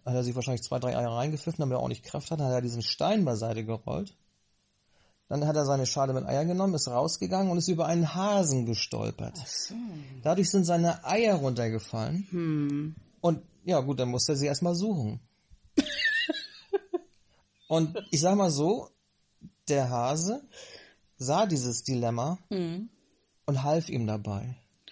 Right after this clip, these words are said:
Speaker 2: So.
Speaker 1: Weil Jesus, er war noch nicht so ganz frisch drauf wieder. Ich mein, stell dir
Speaker 2: Ist
Speaker 1: mal
Speaker 2: ja
Speaker 1: vor,
Speaker 2: klar,
Speaker 1: du
Speaker 2: wenn du
Speaker 1: häng-, du
Speaker 2: grad,
Speaker 1: hängst
Speaker 2: also
Speaker 1: ja vom Kreuz und all sowas, da bist du nicht so, er konnte noch nicht so
Speaker 2: Nee,
Speaker 1: gut gucken
Speaker 2: nee.
Speaker 1: und so weiter. Hat der Hase ihm, der Hase ihm geholfen und, und Jesus sagte noch, "Ach, scheiße, ich find meine Eier nicht wieder."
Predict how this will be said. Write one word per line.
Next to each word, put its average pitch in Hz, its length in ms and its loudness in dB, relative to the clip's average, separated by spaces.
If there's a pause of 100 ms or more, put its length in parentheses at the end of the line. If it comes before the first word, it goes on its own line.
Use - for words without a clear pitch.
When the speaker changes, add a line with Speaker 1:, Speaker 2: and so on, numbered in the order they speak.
(360)
Speaker 2:
So. - 300 -4
Speaker 1:
Weil 139 160 4
Jesus, 165 300 4
er 147 180 2
war 160 80 4
noch 165 100 4
nicht 156 120 2
so 151 100 0
ganz 143 240 0
frisch - 400 -4
drauf 151 360 -2
wieder. 175 200 0
Ich 131 60 2
mein, 120 520 -4
stell - 160 -10
dir 127 60 0
Speaker 2:
Ist 120 60 0
Speaker 1:
mal 120 80 0
Speaker 2:
ja - 80 2
Speaker 1:
vor, 165 100 2
Speaker 2:
klar, 175 220 2
Speaker 1:
du 160 60 0
Speaker 2:
wenn 160 80 2
du 160 80 2
Speaker 1:
häng-, 160 60 0
du 156 60 -2
Speaker 2:
grad, 156 120 2
Speaker 1:
hängst 139 220 2
Speaker 2:
also 127 200 2
Speaker 1:
ja 127 60 -4
vom 120 200 -4
Kreuz 135 380 -2
und 135 120 -2
all 135 120 -2
sowas, 139 240 -2
da 131 80 -4
bist 135 180 -2
du 131 60 -2
nicht 131 120 -4
so, 139 80 -6
er 131 160 -4
konnte - 200 -6
noch 135 60 -2
nicht 139 120 0
so 208 60 2
Speaker 2:
Nee, 190 220 2
Speaker 1:
gut 202 80 -2
gucken 202 160 2
Speaker 2:
nee. 202 40 2
Speaker 1:
und 196 80 4
so 185 60 0
weiter. 185 140 0
Hat 151 80 0
der 147 100 2
Hase 156 280 0
ihm, 143 200 -4
der 139 160 0
Hase 147 220 2
ihm 131 100 0
geholfen 185 500 -2 (480)
und, 151 320 0
und 143 380 -4
Jesus 156 300 0
sagte 147 240 -2
noch, 131 160 -2
"Ach, - 60 -8
scheiße, - 360 -4
ich 131 100 -8
find 139 140 -6
meine 127 180 -2
Eier 139 200 -2
nicht 120 180 -6
wieder." 127 220 -4